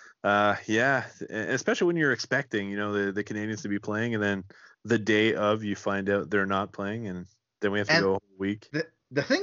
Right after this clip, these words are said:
Speaker 2: is, they've been actually fun to watch. It's like last year, if there was a week where there's no Habs hockey, I would've been like, "Oh, whatever." Like,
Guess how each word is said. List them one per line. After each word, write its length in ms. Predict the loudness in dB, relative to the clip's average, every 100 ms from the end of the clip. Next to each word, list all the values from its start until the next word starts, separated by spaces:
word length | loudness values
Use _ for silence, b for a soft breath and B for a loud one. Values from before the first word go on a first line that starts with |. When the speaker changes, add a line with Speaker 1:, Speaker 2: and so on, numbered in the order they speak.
| 2 2
Speaker 2:
is, 200 | 2 4
they've 180 | 2 4
been 100 | 2
actually 300 | 2 0 2
fun 240 | 2 0
to 80 | -2
watch. 420 | 0 2 2 -2 B
It's 100 | -2
like 100 | 0
last 440 | 2 2 2 0 -4
year, 260 | -10 -8
if 100 | -6
there 120 | -4
was 120 | -2 -2
a 80 |
week 300 | -2 -4 -6
where 80 | -8
there's 240 | -10 -10 -6
no 140 | -4
Habs 320 | -2 -2 -2
hockey, 320 | 2 2 2
I 20 | -2
would've 120 | -2
been 60 |
like, 140 | -6 -8 -16 -20
"Oh, 140 | -20 -16
whatever." 560 | -14 -10 -10 -10 -10
Like, 180 | -12